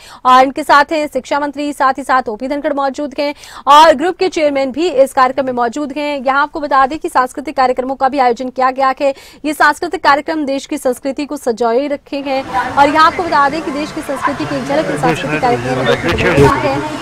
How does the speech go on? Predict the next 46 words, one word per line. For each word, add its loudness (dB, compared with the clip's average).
और 8
आज 4
का 0
दिन -2
ये -2
बेहद -2
महत्वपूर्ण -4
है -4
झज्जर -2
वासियों -2
के -8
लिए, -6
आसपास -2
के -8
इलाके -6
के -8
लोगों -4
के -8
लिए, -6
क्योंकि 0
आज 6
मिल -2
रही -4
है -4
शिक्षा 2
के 0
साथ 2
साथ 4
स्वास्थ्य 2
की -2
सौगात। -4
एक -2
तरफ 0
संस्कारम 0
यूनिवर्सिटी 0
का 2
हो 2
रहा 4
है -2
शुभारंभ, 0
तो -4
साथ 2
ही -8
साथ 2
संस्कारम 0
अस्पताल 0